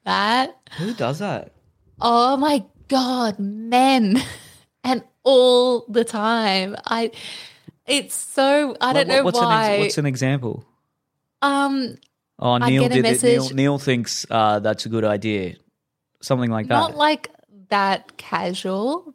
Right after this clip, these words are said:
Speaker 1: but, but actually kind of yes. But, like, I'd get a message on Tinder being like, "Jonathan really likes the way you wear this black
Speaker 2: Oh.
Speaker 1: dress, Eliza," or something. Or, like, "This really excites Jonathan."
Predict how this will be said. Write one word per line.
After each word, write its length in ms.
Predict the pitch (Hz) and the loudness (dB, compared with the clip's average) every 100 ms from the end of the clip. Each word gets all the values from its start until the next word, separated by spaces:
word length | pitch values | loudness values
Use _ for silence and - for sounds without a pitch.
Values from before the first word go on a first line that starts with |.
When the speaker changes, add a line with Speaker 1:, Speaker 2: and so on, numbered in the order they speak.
| - | -4
Speaker 1:
but, 360 | 233 196 202 | -4 -4 -12
but 140 | 185 - | -8 -6
actually 340 | 185 - 185 | -6 -6 -8
kind 220 | 185 180 | -6 -6
of 80 | 175 | -2
yes. 440 | 170 - 240 240 - | 0 0 0 -2 -6
But, 140 | 202 | -2
like, 240 | 208 190 - | -2 -2 -2
I'd 160 | 196 180 | -4 0
get 140 | 196 | -2
a 40 | 196 | 0
message 340 | 190 190 196 | -2 -4 -4
on 160 | 190 190 | -6 -6
Tinder 560 | - 196 180 170 175 175 | -8 -8 -4 -2 -4 -4
being 260 | 180 180 | -8 -6
like, 380 | 180 180 190 - - - - - _ _ _ 196 185 | -4 -4 -4 -10 -20 -20 -20 -20 _ _ _ -20 -8
"Jonathan 640 | 202 196 202 214 196 185 | -2 -2 0 -2 -2 -4
really 500 | 175 185 190 185 180 | -4 -2 0 0 -2
likes 440 | 180 180 208 - - | -2 -4 -4 -6 -4
the 120 | 180 | -2
way 200 | 180 180 | 0 0
you 280 | 175 175 175 | -2 -6 -2
wear 260 | 175 175 | 0 0
this 560 | 175 170 190 - - - _ _ _ _ - | -2 -4 -4 -4 -4 -8 _ _ _ _ -6
black 240 | 185 185 - | -2 -2 -4
Speaker 2:
Oh. 80 | - | -6
Speaker 1:
dress, 400 | 180 190 180 - | -2 -2 -2 -6
Eliza," 680 | 180 165 160 170 170 156 - | -2 0 0 -2 -4 -8 -8
or 100 | 185 | -6
something. 680 | - 175 - 170 165 190 196 - _ - | -6 -6 -6 -6 -6 -8 -12 -14 _ -8
Or, 260 | 196 190 190 | -4 -2 -2
like, 280 | 190 185 190 | -2 -4 -6
"This 400 | 185 185 208 208 | -10 -4 -4 -4
really 540 | 214 214 254 240 220 | -6 0 4 4 4
excites 560 | 202 220 208 208 185 - | 0 -2 -2 0 -2 -6
Jonathan." 680 | - 214 220 190 170 240 | -2 -2 -2 -2 -2 0